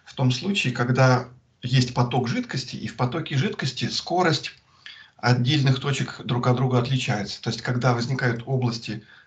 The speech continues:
с более высокими скоростями, э, то вот в этих областях возникает волна растяжения,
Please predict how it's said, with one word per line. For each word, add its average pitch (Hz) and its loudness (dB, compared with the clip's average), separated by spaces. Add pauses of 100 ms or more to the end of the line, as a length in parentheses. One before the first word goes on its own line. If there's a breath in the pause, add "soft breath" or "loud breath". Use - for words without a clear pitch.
(180 loud breath)
с - -8
более 123 4
высокими 127 -2
скоростями, 110 -6 (1160 loud breath)
э, 101 -6 (320)
то 190 2
вот 127 -2
в 156 0
этих 131 0
областях 139 4
возникает 127 4
волна 131 2
растяжения, 131 0